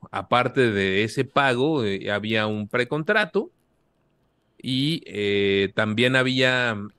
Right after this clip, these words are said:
eh, pues, inversión que también la maneja ahí McLaren, ¿no? Por parte del desarrollo del monoplaza, por dejarlo, eh, conducir y correr para ellos, etcétera, etcétera.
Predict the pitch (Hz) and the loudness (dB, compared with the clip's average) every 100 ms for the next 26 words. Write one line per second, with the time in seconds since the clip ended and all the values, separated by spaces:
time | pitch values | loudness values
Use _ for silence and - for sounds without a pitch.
0 | _ 110 110 110 107 101 113 147 156 196 | _ -18 -14 -12 -12 -12 -6 -4 0 4
1 | 214 185 220 226 196 156 160 165 160 151 | 4 4 2 4 4 4 4 4 4 4
2 | 151 160 139 143 143 131 131 135 143 139 | 2 2 2 2 0 0 0 0 0 0
3 | 139 123 143 139 113 107 104 113 107 117 | -2 -4 -6 -6 -4 -4 0 -2 0 2
4 | 104 92 98 98 92 101 101 104 107 98 | 2 0 -2 -2 -4 -4 0 0 2 2
5 | 95 92 98 107 123 170 175 170 160 131 | 0 0 -2 -2 -2 0 0 2 0 -4
6 | 113 101 98 110 104 101 98 92 90 - | -6 -6 -4 -4 -2 0 -2 -2 -6 -10
7 | _ _ _ _ - 104 107 107 104 104 | _ _ _ _ -4 0 2 2 2 0
8 | 127 139 131 165 165 165 147 113 120 123 | -2 -2 2 4 6 6 4 0 -2 0
9 | 127 - 156 185 165 135 127 151 180 185 | -2 0 2 2 0 -2 -4 -2 -2 -2
10 | 220 208 240 - | -4 -4 -4 -6